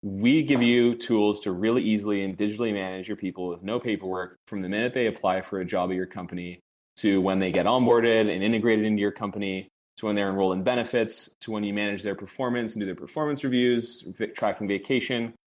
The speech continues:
all the way to the day that they actually leave your company and you have to terminate, terminate them and, and offboard them from your company." So for, from that perspective, uh, we don't see a lot of other products out there that can do that whole spectrum. Uh, and I think for small businesses, they, they don't wanna manage H R using multiple platforms.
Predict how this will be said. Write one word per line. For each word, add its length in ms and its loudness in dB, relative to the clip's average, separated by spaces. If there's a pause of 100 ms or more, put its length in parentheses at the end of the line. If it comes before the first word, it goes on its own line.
(200)
all 200 4
the 60 2
way 120 4
to 120 2
the 100 -2
day 220 0
that 100 -4
they 100 -2
actually 280 -2
leave 180 -4
your 120 -6
company 360 -10
and 100 -8
you 60 -10
have 140 -10
to 80 -16
terminate, 500 -10
terminate 400 -6
them 380 -6
and, 440 -8
and 180 -6
offboard 440 -2
them 80 -6
from 140 -12
your 100 -12
company." 400 -16 (560)
So 580 4
for, 460 2
from 160 0
that 180 0
perspective, 680 0
uh, 320 -6
we 120 -4
don't 200 -4
see 100 -4
a 40 0
lot 100 2
of 60 -2
other 140 -2
products 360 -6
out 140 -8
there 140 -8
that 160 -10
can 80 -10
do 80 -4
that 100 -4
whole 160 -10
spectrum. 380 -12 (480)
Uh, 260 2
and 160 0
I 40 2
think 180 -2
for 100 2
small 240 2
businesses, 460 4
they, 240 4
they 160 2
don't 280 -2
wanna 280 -2
manage 420 -8
H 220 -6
R 120 -6
using 400 -8
multiple 380 -8
platforms. 720 -10